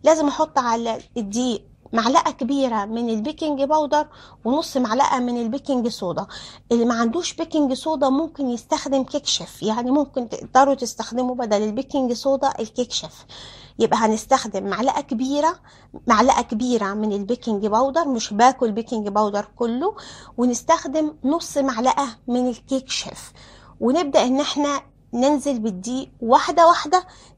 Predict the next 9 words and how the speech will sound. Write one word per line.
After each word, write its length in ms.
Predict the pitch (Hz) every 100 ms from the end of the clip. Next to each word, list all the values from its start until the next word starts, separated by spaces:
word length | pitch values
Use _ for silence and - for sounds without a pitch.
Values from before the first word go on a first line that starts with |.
| -
نلغي 360 | 262 359 302
المضرب، 580 | 269 254 254 214 226 226 -
نلغي 300 | 254 302 269
الخلاط، 720 | 254 - 220 208 226 285 -
ونستخدم 880 | 262 233 220 - 302 285 - 226 226
بس 280 | 240 247 - - -
ال-، 280 | 214 202
المضرب 560 | 202 196 208 262 262 226
اليدوي 440 | 220 233 196 202